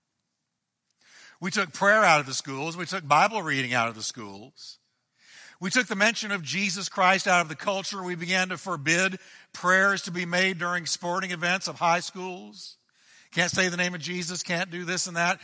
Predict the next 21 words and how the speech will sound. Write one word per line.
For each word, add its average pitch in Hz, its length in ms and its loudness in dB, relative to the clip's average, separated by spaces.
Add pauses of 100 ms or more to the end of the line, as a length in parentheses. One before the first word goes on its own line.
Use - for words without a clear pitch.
(160)
Anything 190 300 -4
that 180 100 -2
has 185 180 0
to 180 60 -14
do 180 120 -6
with 175 100 -10
Christianity, 180 800 -4 (180)
it's 180 160 -2
forbidden. 180 680 0 (440)
And 170 80 -2
we 233 120 0
began 233 260 2
to 202 80 0
systematically, 202 1080 2 (260)
uh, 170 180 4 (100)
incrementally 196 840 2 (180)
remove 180 460 -4
God 147 480 6 (160)
from 147 160 -8
our 139 140 0
culture. 113 600 -8